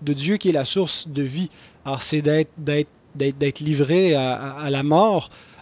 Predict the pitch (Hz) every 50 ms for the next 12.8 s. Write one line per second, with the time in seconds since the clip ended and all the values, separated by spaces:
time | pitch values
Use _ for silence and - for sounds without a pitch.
0 | - - 139 135 131 127 127 123 123 123 143 139 135 131 139 143 143 139 - 151
1 | 147 156 - 147 135 135 143 - - - 196 196 185 156 156 143 - 156 151 139
2 | - 147 131 131 135 156 170 180 180 175 151 131 131 131 131 127 131 131 135 -
3 | 160 151 139 135 135 143 - - 143 135 147 165 165 165 151 139 127 127 127 -
4 | - 151 135 131 131 131 131 123 117 120 127 - - - 196 185 - - - 147
5 | 135 - - - - 156 139 - - - 156 160 165 160 147 143 135 127 - 143
6 | 139 135 - 147 131 - - - 135 123 113 - 143 - - - - - 170 147
7 | - - 151 139 - 156 - - 151 143 143 151 190 226 - - - - - -
8 | - - - - 151 143 143 139 135 131 131 127 127 131 135 139 135 139 139 139
9 | 139 139 135 131 131 120 - - 156 - 156 143 143 147 147 143 123 131 147 151
10 | 160 165 160 156 156 147 135 135 131 127 127 123 127 127 127 123 123 123 123 120
11 | 117 - - - - - _ _ 143 139 170 156 - - 170 156 156 160 156 135
12 | 117 - - - - _ _ - 143 127 123 120 120 120 127